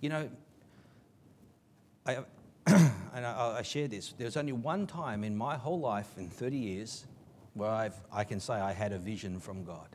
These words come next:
One vision. But I know it was a vision, and I know it was from the Lord. I remember specifically at a point in my life where I was grappling with things in the Scripture,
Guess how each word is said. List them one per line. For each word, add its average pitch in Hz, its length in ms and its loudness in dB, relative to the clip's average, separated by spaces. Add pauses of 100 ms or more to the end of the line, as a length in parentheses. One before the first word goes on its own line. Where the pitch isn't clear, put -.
(760)
One 120 200 -2
vision. 92 340 -6 (1900)
But 107 120 0
I 113 80 4
know 110 160 4
it 131 80 -2
was 127 120 -2
a 139 60 0
vision, 127 460 -2
and 101 100 -6
I 98 60 -2
know 107 160 -2
it 107 60 -2
was 104 120 -4
from 113 160 -6
the 127 80 -4
Lord. 127 240 -4 (880)
I 104 100 -2
remember 123 440 0
specifically 120 920 -6 (500)
at 104 80 -2
a 101 60 -2
point 131 300 -4
in 127 80 -2
my 120 140 0
life 101 520 -4 (140)
where 101 120 -2
I 104 120 0
was 101 140 -2
grappling 120 520 -2
with 107 160 -6
things 113 380 -4
in 113 100 -4
the 101 60 -6
Scripture, - 480 -10